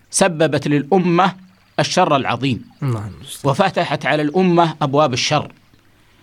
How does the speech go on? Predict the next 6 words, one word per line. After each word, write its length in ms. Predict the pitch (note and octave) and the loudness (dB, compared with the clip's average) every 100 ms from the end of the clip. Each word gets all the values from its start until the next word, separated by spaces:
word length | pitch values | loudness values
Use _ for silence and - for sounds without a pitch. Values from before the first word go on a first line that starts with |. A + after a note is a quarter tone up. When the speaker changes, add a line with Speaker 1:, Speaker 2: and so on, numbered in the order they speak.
| _ | _
Speaker 1:
فالخوارج 840 | - F3+ F#3+ F#3 A3 G3 F3 C#3+ - _ _ _ _ _ _ _ _ _ _ _ _ | 0 0 2 2 2 0 -4 -8 -16 _ _ _ _ _ _ _ _ _ _ _ _
فئة 300 | - A#3 G#3 | -2 0 0
تنتسب 840 | F#3 F#3+ D#3+ E3+ D#3+ G3 F#3+ E3 E3+ | 0 -2 0 0 0 0 2 0 2
إلى 120 | D#3+ | 0
الإسلام، 540 | D3 D3 D#3 D#3 D3 - _ _ _ _ _ _ | 0 -2 0 0 -2 -10 _ _ _ _ _ _
Speaker 2:
نعم. 340 | D3 A#2 F#2 | -4 -4 -4